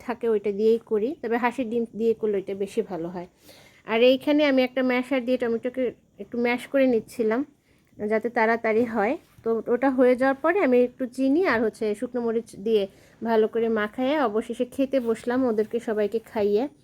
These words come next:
আম, লেবু, ডিমের শাকশুকা, একটু টমেটোর চাটনি। বিসমিল্লাহির রহমানির রহিম। খুব সিম্পল রান্না, আহ, খুব সাধারণ খাবার,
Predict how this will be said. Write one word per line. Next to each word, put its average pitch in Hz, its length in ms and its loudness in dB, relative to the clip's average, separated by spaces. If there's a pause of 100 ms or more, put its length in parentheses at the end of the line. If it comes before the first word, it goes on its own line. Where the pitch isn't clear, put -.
(800)
আম, 180 800 -4
লেবু, 214 640 2
ডিমের 208 380 -2
শাকশুকা, 226 640 -6
একটু 262 220 -10
টমেটোর 208 500 -4
চাটনি। 214 440 -2 (1200)
বিসমিল্লাহির 190 560 0
রহমানির 185 440 -4
রহিম। 185 320 -6 (600)
খুব 294 100 0
সিম্পল 320 640 2
রান্না, 262 420 2
আহ, 226 540 -4
খুব 262 200 -10
সাধারণ 269 520 2
খাবার, 240 460 -2